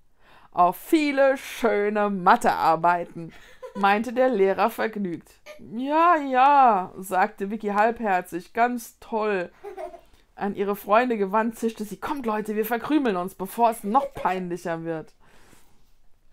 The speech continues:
Die drei schafften es, sich abzuseilen und lehnten wenig später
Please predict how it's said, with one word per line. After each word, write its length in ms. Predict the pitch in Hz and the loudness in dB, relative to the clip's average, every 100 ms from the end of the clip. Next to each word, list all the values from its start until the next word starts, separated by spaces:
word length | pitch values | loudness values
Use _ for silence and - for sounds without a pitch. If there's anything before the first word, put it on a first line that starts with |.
| - - - - _ _ - - - - | -20 -20 -20 -20 _ _ -20 -20 -20 -14
Die 80 | 254 | -8
drei 200 | - 294 | -2 -4
schafften 540 | - 233 233 - 240 | 0 0 0 -6 -12
es, 180 | 247 - | -12 -10
sich 300 | 277 269 - | -10 -10 -10
abzuseilen 960 | 202 - - 233 202 214 214 220 226 208 | -12 -12 -10 -8 -4 -2 0 0 -2 -4
und 200 | 262 247 | -10 -8
lehnten 640 | 202 220 226 - 240 185 | -4 -4 -4 -6 -6 -4
wenig 400 | 196 220 233 - | -4 -4 -4 -8
später 580 | - 180 175 170 214 | -14 -14 -14 -10 -10